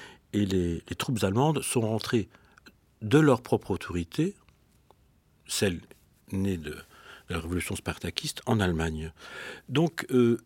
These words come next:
ça nous, ça nous mène très loin, mais il y a donc eu cette conjonction politique et artistique, avec le fait que les artistes dada ont dit : «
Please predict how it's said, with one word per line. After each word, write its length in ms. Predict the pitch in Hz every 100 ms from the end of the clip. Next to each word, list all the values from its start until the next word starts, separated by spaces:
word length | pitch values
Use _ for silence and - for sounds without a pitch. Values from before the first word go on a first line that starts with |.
| _ _ _ _ _ _ _ _ _ _ _ -
ça 180 | 104 123
nous, 200 | 117 104
ça 160 | - 113
nous 100 | 117
mène 200 | 117 95
très 200 | - 104
loin, 320 | 117 170 196 - - - - -
mais 220 | 113 135 -
il 160 | 117
y 60 | 123
a 40 |
donc 260 | 131 131 -
eu 180 | 131 117 _ _ _ _ _ _ _ _ _ _
cette 260 | - 131 120
conjonction 480 | 131 110 113 - 110
politique 560 | - 107 95 123 -
et 40 | 113
artistique, 520 | 107 117 - 214 - - - -
avec 240 | - 180 -
le 60 |
fait 220 | 143 156 -
que 100 | 120
les 160 | 113
artistes 300 | 110 - 113
dada 320 | 104 113 165 -
ont 140 | 110
dit : « 240 | 110 127